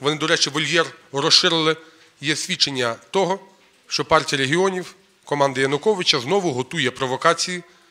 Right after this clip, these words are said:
і знову готує силові протистояння. І ми сьогодні стали свідками першої такої провокації, коли зранку кількасот чоловік, в тому числі і п'ятдесят чоловік спортивної статури,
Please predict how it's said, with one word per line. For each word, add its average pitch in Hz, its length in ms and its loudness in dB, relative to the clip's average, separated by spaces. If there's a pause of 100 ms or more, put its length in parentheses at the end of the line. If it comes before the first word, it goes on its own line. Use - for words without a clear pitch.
(160)
і 139 60 -12
знову 170 500 -2
готує 127 340 -4
силові 127 300 -4
протистояння. 101 760 -8 (680)
І 156 80 -4
ми 214 120 -2
сьогодні 196 400 -2
стали 185 300 -2
свідками 147 580 -4 (580)
першої 180 380 4
такої 147 320 0
провокації, 147 680 -2 (520)
коли 185 240 0
зранку 190 380 2
кількасот 170 560 -2
чоловік, 131 480 -2 (560)
в - 60 -14
тому 214 220 0
числі 180 360 0
і 160 40 -2
п'ятдесят 156 460 0
чоловік 160 320 -4
спортивної 127 500 -4
статури, 165 420 -2